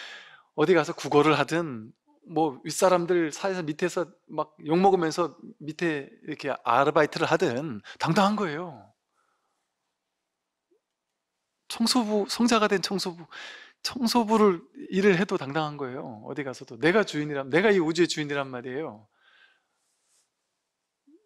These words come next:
내가 그런 특정한 상황, 조건 때문에 "저 사람 밑에서 내가 지금 이러지만 나중에는 내가 너를 밟고 일어서리라." 그런 마음이 없단 말이죠.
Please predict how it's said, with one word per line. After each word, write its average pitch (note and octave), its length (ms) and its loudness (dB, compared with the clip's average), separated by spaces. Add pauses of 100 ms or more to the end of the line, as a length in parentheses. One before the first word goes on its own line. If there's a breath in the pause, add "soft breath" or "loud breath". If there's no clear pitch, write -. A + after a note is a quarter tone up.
내가 D#3 240 -2 (200)
그런 D#3 240 2
특정한 G3+ 320 4
상황, G3+ 300 2
조건 F#3 300 4
때문에 E3+ 360 0 (260 loud breath)
"저 - 120 -2
사람 E3 220 4
밑에서 E3 280 2
내가 D3+ 220 0
지금 E3 320 0
이러지만 D3+ 380 -2
나중에는 D#3 460 2
내가 D3 320 0
너를 C#3 220 0
밟고 C#3+ 300 0
일어서리라." D3 500 0 (320 loud breath)
그런 D#3 220 -2
마음이 C#3+ 200 -4
없단 C#3 300 -6
말이죠. B2 720 -10